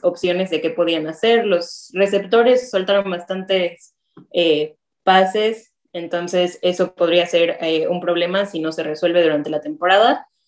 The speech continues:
Eh, pero me parece que, bueno, pues sí, se está yendo contra un equipo de Detroit que perdió <laughs>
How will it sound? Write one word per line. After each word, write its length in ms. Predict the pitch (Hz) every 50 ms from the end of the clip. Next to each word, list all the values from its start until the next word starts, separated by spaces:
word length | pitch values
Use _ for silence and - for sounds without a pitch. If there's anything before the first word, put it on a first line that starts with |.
| _ _ _ _ _
Eh, 680 | - 214 214 214 220 220 220 220 214 220 214 - - - _ _ -
pero 640 | 240 254 254 262 262 262 262 269 269 262 - _ _ _ _ _
me 180 | - 202 202 202
parece 420 | 202 202 202 208 202 233 220 214
que, 180 | - 202 175 165
bueno, 320 | 170 190 190 185 175 - -
pues 120 | - 185 185
sí, 140 | 208 202
se 100 | 190 196
está 200 | 185 190 - 208
yendo 300 | 202 202 208 202 202 196
contra 240 | 196 180 175 170 180
un 100 | 185 190
equipo 420 | 185 185 190 185 185 - 190 190 180
de 240 | 165 147 147 147
Detroit 460 | 147 156 160 160 175 180 185 202 202 -
que 220 | - 160 151 156
perdió 600 | - 170 165 170 175 175 185 185 185 185 185 190 185 - - -
<laughs> 220 | - 190 -